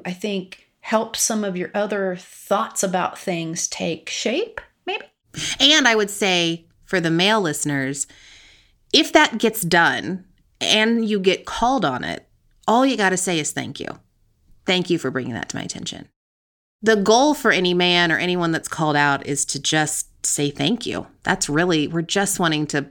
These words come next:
Speaker 2: bring it up. And the reason that women won't bring it up is they don't wanna deal with that uncomfortable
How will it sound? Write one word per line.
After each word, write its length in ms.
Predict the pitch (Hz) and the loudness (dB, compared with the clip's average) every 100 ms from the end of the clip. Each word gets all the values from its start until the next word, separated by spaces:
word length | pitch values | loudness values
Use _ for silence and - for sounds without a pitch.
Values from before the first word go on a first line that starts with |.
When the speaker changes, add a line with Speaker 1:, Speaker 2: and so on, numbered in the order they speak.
| _ | _
Speaker 2:
bring 260 | - 165 160 | 0 2 2
it 80 | 156 | 4
up. 380 | 185 139 - - - - - | 4 2 -4 -20 -20 -20 -6
And 180 | - 175 | 0 2
the 80 | 180 | 2
reason 480 | 170 180 185 190 175 | 2 2 2 2 0
that 200 | 165 - | 0 0
women 340 | 170 160 156 160 | 0 0 0 0
won't 200 | 240 196 | -2 0
bring 200 | 170 151 | 0 0
it 100 | 143 | 0
up 260 | 143 147 | 0 -2
is 120 | 170 | -6
they 120 | 170 170 | -2 0
don't 200 | 175 - | 0 0
wanna 180 | 170 | -4
deal 340 | 160 156 175 180 | -4 -2 0 0
with 220 | 165 160 | -2 -2
that 220 | 160 151 | 2 2
uncomfortable 1160 | - 147 147 - 196 190 - 180 156 147 147 143 | 0 -8 -8 -4 -4 -2 -2 0 2 2 0 -2